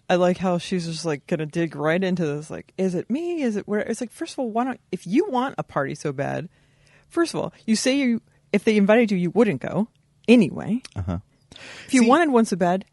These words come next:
Speaker 1: throw a party yourself. You have the house for it.
Speaker 2: She's
Speaker 1: You
Speaker 2: like
Speaker 1: live in
Speaker 2: me.
Speaker 1: Burbank.
Speaker 2: She's like me.
Speaker 1: Mm, a curmudgeon?
Speaker 2: No.
Speaker 1: <laughs>
Speaker 2: Someone with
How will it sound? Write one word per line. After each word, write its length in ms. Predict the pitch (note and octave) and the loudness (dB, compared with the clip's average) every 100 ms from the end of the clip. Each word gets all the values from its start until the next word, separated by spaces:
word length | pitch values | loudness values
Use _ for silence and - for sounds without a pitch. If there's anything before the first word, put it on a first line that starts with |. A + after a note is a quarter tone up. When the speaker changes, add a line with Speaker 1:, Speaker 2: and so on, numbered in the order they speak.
| _ | _
Speaker 1:
throw 300 | C4 B3+ A#3+ | 2 2 2
a 40 | |
party 320 | A#3 A#3+ G#3 | 0 0 0
yourself. 600 | D3 D#3 F#4 - - _ _ _ | -2 -6 -10 -12 -16 _ _ _
You 140 | A3+ A#3 | 0 0
have 200 | D4 A3+ | 0 -2
the 60 | |
house 260 | G#3 C#4+ - | -4 -6 -6
for 220 | - C#3+ | -8 -8
it. 240 | - - - _ _ | -8 -16 -20 _ _
Speaker 2:
She's 460 | - D#3+ F3+ F#3 - | -6 -2 -2 -4 -8
Speaker 1:
You 80 | A#3+ | -6
Speaker 2:
like 140 | B2 A#2+ F#4+ | -4 -4 -4
Speaker 1:
live 20 | G4+ | -6
in 140 | G2+ | -2
Speaker 2:
me. 80 | F#2+ | -2
Speaker 1:
Burbank. 320 | D#2 E2+ - _ _ _ _ _ | -4 -8 -14 _ _ _ _ _
Speaker 2:
She's 340 | - B2+ C3 | -10 -8 -6
like 240 | C#3+ D#3+ - | -6 -10 -8
me. 500 | D3+ D#3+ G3+ G#3 F#3+ | -6 -2 0 0 -2
Speaker 1:
Mm, 440 | F#3 F3 D#3+ F3+ | -4 -6 -8 -10
a 60 | F3 | -6
curmudgeon? 500 | F#3 E3+ F#3+ C4+ E4 _ _ | -4 -4 -6 -8 -10 _ _
Speaker 2:
No. 540 | B2+ E3 A3 E3+ F2 F#2+ - - - | -2 0 0 0 -2 -6 4 4 4
Speaker 1:
<laughs> 300 | - - - | -14 -18 -14
Speaker 2:
Someone 440 | - D3+ E3 F3+ | -4 -2 0 -2
with 360 | D3+ C#3+ - | 0 -2 -4